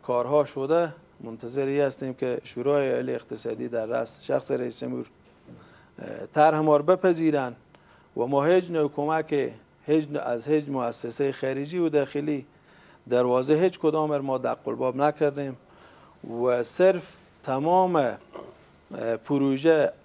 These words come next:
از الف تا یا، از ابتدا تا انتها به کمک و پول مردم ساخته می‌شه. از کمک از دولت دو چیز خواسته، یک زمین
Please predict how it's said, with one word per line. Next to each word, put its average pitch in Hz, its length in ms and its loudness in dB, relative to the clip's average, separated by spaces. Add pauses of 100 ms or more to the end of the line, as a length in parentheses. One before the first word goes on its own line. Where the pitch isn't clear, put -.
از 131 360 -4
الف 165 460 2
تا 139 260 4
یا، 104 200 -2
از 117 240 -4
ابتدا 143 480 -2
تا 165 160 0
انتها 135 480 -2
به 131 120 -4 (400)
کمک 139 480 -4
و 117 120 -8 (1200)
پول 151 240 2
مردم 131 360 -2
ساخته 156 400 -2
می‌شه. 147 380 0 (400)
از 135 200 -4
کمک 165 280 0
از 135 280 -4
دولت 151 400 2
دو 175 100 -4
چیز 135 260 -4
خواسته، 120 680 -4
یک 165 80 -4 (720)
زمین 180 600 2